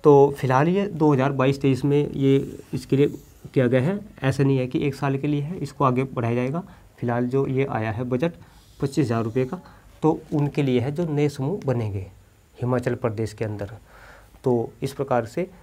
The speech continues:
ये जानकारी थी। तो पहले दस हज़ार रुपये मिलते थे हिमाचल प्रदेश में, तो डबल से भी ज़्यादा हो गया है, जो कि एक बहुत बड़ी खुशखबरी है। मानदेय में भी बढ़ा दिया गया है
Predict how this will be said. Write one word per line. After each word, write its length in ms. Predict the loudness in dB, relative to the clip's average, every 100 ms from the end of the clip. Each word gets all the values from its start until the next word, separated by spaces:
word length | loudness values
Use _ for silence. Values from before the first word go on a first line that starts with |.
| -12 0
ये 120 | 4
जानकारी 440 | 4 2 0 -2
थी। 220 | -6 -10 -14 -20 -20 -20 -20 -20 -20 -20 -20 -18 -20 -6
तो 80 | -2
पहले 420 | 2 4 4 0 -2
दस 180 | -2 -2
हज़ार 180 | -2 -2
रुपये 180 | -2 0
मिलते 280 | 0 -2
थे 100 | -6 -10
हिमाचल 640 | -12 -18 -8 -4 -4 -6
प्रदेश 380 | -6 -6 -6 -6
में, 160 | -10 -12 -18 -20 -20 _ -10
तो 120 | -8 -2
डबल 260 | 0 0
से 140 | 0 -2
भी 80 |
ज़्यादा 280 | 0 2 2
हो 240 | 0 -2 -4
गया 180 | -4
है, 200 | -4 -8 -16 -20 -20 -20 -20 -10
जो 140 | -4 -2
कि 140 | 0
एक 160 | -2 -2 -16 -8
बहुत 340 | -2 2 0
बड़ी 260 | 0 -2 -2
खुशखबरी 560 | -6 -8 -4 -4 -2 -4
है। 220 | -4 -4
मानदेय 380 | 4 6 6 2
में 220 | 0 -2 -4
भी 120 | -2 -2
बढ़ा 500 | -2 -8 -2 0 2
दिया 160 | 0
गया 120 | 0
है 200 | -2 -4